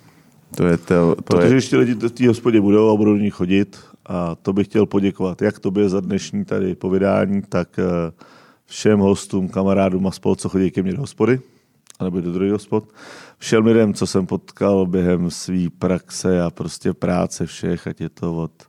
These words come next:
Speaker 2: od Zděnka, Jirky, Radka Davidovýho, Šubyho, prostě tohletoho manšaftu, který je, prostě, bych to tady vyříkával půl dne, prostě všecky kluci, co jsem potkal,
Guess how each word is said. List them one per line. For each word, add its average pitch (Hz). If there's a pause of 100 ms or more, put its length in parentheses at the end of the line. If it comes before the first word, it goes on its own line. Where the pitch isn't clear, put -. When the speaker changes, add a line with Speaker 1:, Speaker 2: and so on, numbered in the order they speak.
(920)
Speaker 2:
od 85
Zděnka, 90
Jirky, 87
Radka 98
Davidovýho, 87
Šubyho, 98
prostě 90
tohletoho 107
manšaftu, 104
který 104
je, 101
prostě, 98
bych 98
to 98
tady 101
vyříkával 98
půl 104
dne, 95
prostě 92
všecky -
kluci, 98
co -
jsem 104
potkal, 98